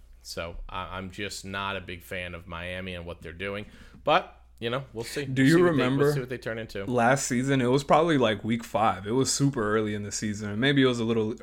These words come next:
Speaker 2: later than week five, but that report came out that the Dolphins kinda wanna see what they had with Tua and just see, and that's why they put
Speaker 1: Yeah.
Speaker 2: him in over Fitzpatrick. They wanted to see what they have. Now we're sitting here a year later, like,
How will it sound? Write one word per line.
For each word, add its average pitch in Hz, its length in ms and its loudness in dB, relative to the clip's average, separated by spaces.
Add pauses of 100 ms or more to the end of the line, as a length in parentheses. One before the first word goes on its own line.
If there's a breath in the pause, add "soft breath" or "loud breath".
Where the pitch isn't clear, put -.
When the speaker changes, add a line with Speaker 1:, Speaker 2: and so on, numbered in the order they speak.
(120)
Speaker 2:
later 110 380 0
than 101 160 -6
week 104 180 -8
five, 104 340 0
but 107 120 -4
that 110 120 0
report 117 380 0
came 113 300 -2
out 107 180 -4
that 104 120 -8
the 110 60 -4
Dolphins 104 460 -4
kinda 110 240 -2
wanna 107 240 -4
see 107 180 -4
what 104 200 -4
they 107 160 0
had 107 160 -2
with 101 240 -4
Tua 107 480 0
and 101 160 -6
just 107 240 -6
see, 107 420 -4 (320 loud breath)
and 113 160 2
that's 113 160 2
why 110 160 6
they 110 140 2
put 117 160 2
Speaker 1:
Yeah. 110 80 4
Speaker 2:
him 107 60 0
in 107 100 -2
over 104 180 -6
Fitzpatrick. 110 800 -2
They 104 60 -8
wanted 104 260 -8
to 101 80 -8
see - 160 -6
what 104 200 -6
they 104 140 -6
have. 113 440 2 (340 loud breath)
Now 117 160 4
we're 175 140 6
sitting 160 240 4
here 160 200 8
a 131 60 6
year 135 260 6
later, 135 300 4
like, 113 320 0